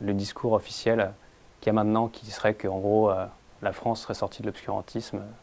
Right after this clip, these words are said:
en dix-sept cent quatre-vingt-neuf. Donc comme moi je me présente pour rire, euh, comme une victime de la Révolution française, je détourne, euh,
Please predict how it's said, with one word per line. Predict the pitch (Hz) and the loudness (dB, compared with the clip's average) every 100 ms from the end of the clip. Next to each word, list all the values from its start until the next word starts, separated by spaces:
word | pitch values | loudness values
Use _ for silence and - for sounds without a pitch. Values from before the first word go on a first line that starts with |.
| - | -2
en | 110 | 0
dix-sept | 104 123 | 0 0
cent | 117 | 0
quatre-vingt-neuf. | 107 - 98 117 143 - - - - - - - - - - - | 0 2 2 2 0 -6 -20 -20 -20 -20 -20 -20 -20 -20 -18 -4
Donc | 104 107 | 0 0
comme | - 143 135 104 - | 10 10 12 6 0
moi | 110 120 | 4 6
je | 117 | 6
me | |
présente | 107 110 120 117 | 6 6 4 2
pour | 113 104 | 2 6
rire, | 117 123 | 8 8
euh, | 107 92 | 8 4
comme | 101 | 2
une | 101 | 4
victime | 98 113 - 120 | 2 0 2 2
de | 110 95 | 4 4
la | 98 | 4
Révolution | 98 95 | 4 2
française, | - 101 127 123 104 - - - - - - - - - | -2 2 2 0 -4 -18 -20 -20 -20 -20 -20 -20 -20 -8
je | 101 | -2
détourne, | 98 92 104 123 123 110 | 0 2 0 4 4 4
euh, | 95 | 2